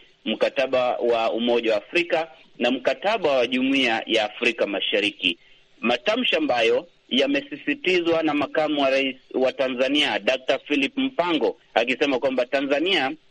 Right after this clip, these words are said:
nayo ikihitajika wakati wowote kutuma wanajeshi ipo tayari na itafanya hivyo kwa wakati wowote, japo Tanzania ipo D R C chini ya muungano wa sadek,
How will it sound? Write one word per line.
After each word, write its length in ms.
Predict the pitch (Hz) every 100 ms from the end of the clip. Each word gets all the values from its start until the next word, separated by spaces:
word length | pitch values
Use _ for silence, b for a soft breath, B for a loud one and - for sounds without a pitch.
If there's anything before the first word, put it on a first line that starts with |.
| _ _
nayo 580 | 113 135 170 165 151 156
ikihitajika 920 | 139 139 156 147 147 160 165 208 220 175
wakati 500 | 156 139 - 240 208
wowote 420 | 190 170 180 175
kutuma 380 | 156 143 165 151
wanajeshi 640 | 139 135 151 147 - - -
ipo 320 | 156 170 160
tayari 440 | - 151 151 151
na 100 | 147
itafanya 540 | 131 127 123 156 156 143
hivyo 340 | 139 143 147
kwa 140 | 143 135
wakati 360 | 139 139 135
wowote, 380 | 131 131 - 123
japo 380 | 127 139 135 131
Tanzania 560 | 127 123 123 139 139 -
ipo 300 | 190 196 151
D 240 | 139 139
R 160 | 123 110 -
C 200 | 135 120 -
chini 380 | 170 160 151 B B B -
ya 420 | 120 123 117 117
muungano 500 | 120 127 123 135 127
wa 120 | 113 -
sadek, 400 | 196 202 143 -